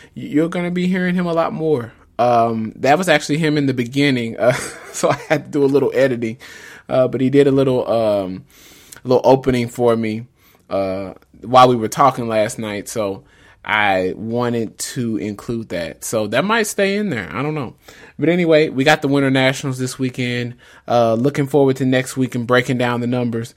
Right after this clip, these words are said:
Um, who knows? There might be another guest. Uh, so, uh, I want you guys to have a good rest of your day. I want you guys to have a good rest of your night. Whenever you're listening to this, thank you for listening.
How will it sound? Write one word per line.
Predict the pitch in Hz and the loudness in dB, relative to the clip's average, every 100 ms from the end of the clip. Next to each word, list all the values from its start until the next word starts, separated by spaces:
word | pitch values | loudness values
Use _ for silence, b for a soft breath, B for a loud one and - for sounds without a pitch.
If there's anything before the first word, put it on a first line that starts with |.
| b b b - | b b b -6
Um, | 113 110 107 107 113 - _ _ _ _ - 151 | -4 -4 -6 -8 -10 -16 _ _ _ _ -12 -2
who | 135 | 2
knows? | 147 175 175 | 4 4 2
There | 123 | 0
might | 120 127 | -2 0
be | 139 | 2
another | 143 147 | 4 2
guest. | 147 110 - - B B B | 2 0 -2 -14 B B B
Uh, | 120 113 110 | 0 2 0
so, | - 160 120 101 - _ _ - 123 _ - | 0 4 4 4 -6 _ _ -20 -20 _ -2
uh, | 110 107 107 104 101 98 - _ - | 2 4 2 2 0 -2 -6 _ -6
I | |
want | 120 127 - | -4 -4 -6
you | 135 | -2
guys | 123 127 | -2 -2
to | 139 | -6
have | 131 123 | -6 -4
a | |
good | 131 123 | -6 -4
rest | 127 - | -6 -8
of | |
your | 120 120 | -8 -4
day. | 131 156 180 _ | -4 -6 -12 _
I | - | -8
want | 117 113 | -8 -8
you | 120 | -4
guys | 120 110 - | -2 -2 -4
to | |
have | 120 110 | -6 -4
a | |
good | 107 | -4
rest | 107 104 | -4 -4
of | - | -6
your | 104 | -8
night. | 107 117 - | -6 -8 -8
Whenever | 143 135 151 | -6 -6 -4
you're | 147 131 | -4 -2
listening | 113 113 107 107 113 | -2 -6 -8 -10 -10
to | 120 | -8
this, | 110 113 - | -8 -8 -6
thank | 139 139 135 | -4 -4 -6
you | |
for | 101 101 | -12 -10
listening. | 101 95 - 110 117 131 | -10 -10 -12 -16 -18 -20